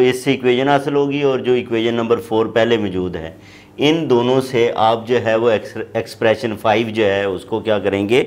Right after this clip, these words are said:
drive करेंगे। तो सबसे पहले तो ये है कि students, ये हमें equation four given है, इस equation four में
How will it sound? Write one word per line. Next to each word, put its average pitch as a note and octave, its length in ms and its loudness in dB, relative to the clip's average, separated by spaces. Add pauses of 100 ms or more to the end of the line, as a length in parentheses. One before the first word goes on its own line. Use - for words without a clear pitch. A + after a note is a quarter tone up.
(480)
drive G#2+ 420 2
करेंगे। E2 380 -4
तो G#2+ 120 -12
सबसे D#3+ 260 -2
पहले D3+ 280 4
तो D3 80 -4
ये C#3+ 220 2
है C#3+ 160 4
कि C#3 120 -6
students, C3+ 520 -6
ये A#2+ 300 0
हमें B2 340 0
equation A2+ 560 -2
four A#2 220 0
given F2 320 -6
है, D2+ 100 -12 (600)
इस D#3+ 260 2
equation C#3+ 600 0
four A#2+ 340 2
में G#2 440 -6